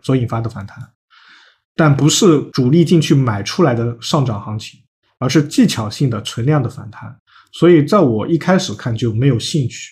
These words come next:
就没有兴趣去参与啊。到现在的话没有发生变化，应该说到目前为止没有看到发生变化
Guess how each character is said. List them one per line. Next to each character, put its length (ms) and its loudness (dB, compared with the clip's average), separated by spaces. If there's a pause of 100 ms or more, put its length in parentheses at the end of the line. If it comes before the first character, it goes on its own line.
(120)
就 120 -2
没 120 2
有 80 2
兴 180 -2
趣 120 -6
去 160 -8
参 340 -8
与 40 -8 (280)
啊。 160 -18 (680)
到 160 2
现 400 2
在 200 2
的 140 2
话 400 -2
没 160 4
有 100 4
发 200 0
生 260 0
变 240 -2
化， 280 -14
应 120 0
该 120 4
说 280 0 (220)
到 100 2
目 160 4
前 180 2
为 60 6
止 120 -2
没 140 2
有 120 4
看 180 -4
到 100 -2
发 180 -4
生 200 -6
变 220 -4
化 260 -16